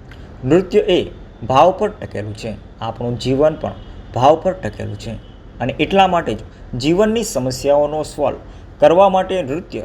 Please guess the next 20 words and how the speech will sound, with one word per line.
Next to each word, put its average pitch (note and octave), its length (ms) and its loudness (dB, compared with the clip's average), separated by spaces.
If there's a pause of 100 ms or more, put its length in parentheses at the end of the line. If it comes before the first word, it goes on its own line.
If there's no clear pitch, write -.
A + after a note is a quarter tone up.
(160)
થેરાપી A#2 400 -4
પણ - 200 -12 (220)
કામમાં D3+ 480 0
આવી C#3+ 160 -4
શકે - 420 -8
છે. G#2+ 120 -10 (600)
જ્યારે C#3 300 4 (240)
તમારો A#2+ 280 0
મૂડ C#3 460 0
ઓફ E3+ 240 -2
છે C3+ 100 -4 (260)
અથવા C3+ 280 -2 (440)
તમને E3 300 2 (220)
લો B2+ 260 0
ફીલ F#3+ 300 -2
થાય G#2+ 300 -2
છે A2 180 -10 (240)
અથવા A#2+ 320 -2
તો C3+ 120 -2
તમને C#3 300 -4